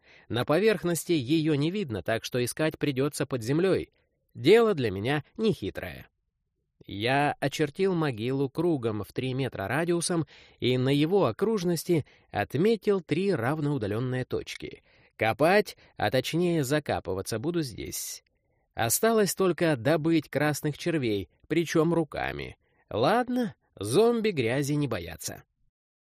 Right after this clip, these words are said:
Накопав червей и зарядив таймер на каждые полчаса, я сожрал одного. Получив поиск пищи с первой же попытки, погрузился в землю в первой точке и осмотрелся.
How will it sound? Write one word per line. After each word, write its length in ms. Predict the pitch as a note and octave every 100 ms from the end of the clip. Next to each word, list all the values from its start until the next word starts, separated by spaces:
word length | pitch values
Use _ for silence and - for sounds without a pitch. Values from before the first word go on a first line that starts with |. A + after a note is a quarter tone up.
| _ _ _ _ _
Накопав 640 | G#2+ B2+ E3 E3+ A#3 A3
червей 720 | - E3 C3+ C3 B2+ D3+ G3+ - -
и 300 | C3 C#3 C#3+ A2+
зарядив 580 | A#2 D#3 E3+ E3 C#3+ -
таймер 500 | C#3+ C#3+ C#3+ C3+ A#2+
на 180 | A#2
каждые 420 | - G#2+ F2 F#2+ F#2+
полчаса, 520 | C3+ D3 F#3 A3+ A3
я 280 | B2 F3 G3
сожрал 560 | B2+ F#2 F#2 A#2+ C#3+ - -
одного. 640 | B2+ C3+ A#2+ - - - _ _ _ _ _ _
Получив 580 | A#2 C3+ G3 C4+ C4+ -
поиск 400 | A#3 A#3 G#3 -
пищи 400 | F3+ F3 - F3
с 80 | -
первой 380 | A2+ G#2+ G2+ G#2
же 120 | A2
попытки, 560 | B2 G#3 - - F#3+ - - -
погрузился 680 | A#2+ D#3+ G3 A#3 G#3 C#3+
в 40 | A#2+
землю 340 | G3+ G#3+ F#3+
в 80 | -
первой 340 | B2 A2 F2+
точке 400 | F3 G3 - F3+
и 160 | - C3
осмотрелся. 840 | D3 C#3+ C#3 - - - - -